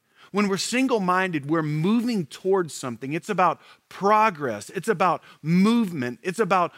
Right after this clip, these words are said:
momentum. And for Paul, that's what his whole life, ever since meeting Jesus, has been about. He's about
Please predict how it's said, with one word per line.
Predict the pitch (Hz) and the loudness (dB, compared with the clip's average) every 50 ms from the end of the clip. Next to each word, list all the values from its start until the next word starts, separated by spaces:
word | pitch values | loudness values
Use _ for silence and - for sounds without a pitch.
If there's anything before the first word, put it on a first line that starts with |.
| - _ | -16 _
momentum. | - 165 185 196 190 175 175 175 190 220 233 202 151 120 110 - - - - | -2 0 2 2 2 2 2 2 2 2 2 0 -2 -2 -4 -8 -10 -8 -4
And | 170 185 175 | -4 -4 0
for | - 190 165 | 0 0 -2
Paul, | - - 170 220 254 240 208 | 0 0 0 2 4 4 4
that's | 180 185 226 - - | 2 0 -2 -2 -2
what | 208 180 151 | -2 -2 0
his | 151 202 233 196 | 0 -2 -4 -4
whole | - - - 202 226 240 220 | -6 -4 0 0 2 2 2
life, | 185 185 190 214 208 180 - - - | 2 2 2 2 2 0 -2 -6 -6
ever | 180 214 233 240 | -4 -4 -2 -4
since | - - - 180 156 131 - | -6 -4 -4 -6 -6 -6 -4
meeting | 151 175 202 226 220 214 175 143 | -2 0 0 2 0 0 -2 -4
Jesus, | 123 135 180 220 247 214 214 170 - | -4 -4 -2 -2 -2 -4 -6 -6 -6
has | 151 143 131 | -8 -8 -4
been | 139 185 226 240 202 | -2 -2 -2 0 -2
about. | 160 139 185 214 233 233 226 190 151 - _ _ _ _ _ _ - - - - 220 | -2 0 2 2 4 4 2 0 -2 -6 _ _ _ _ _ _ -20 -20 -6 -2 -2
He's | 262 240 254 | 0 2 2
about | 254 190 226 208 196 165 | 2 2 2 2 2 0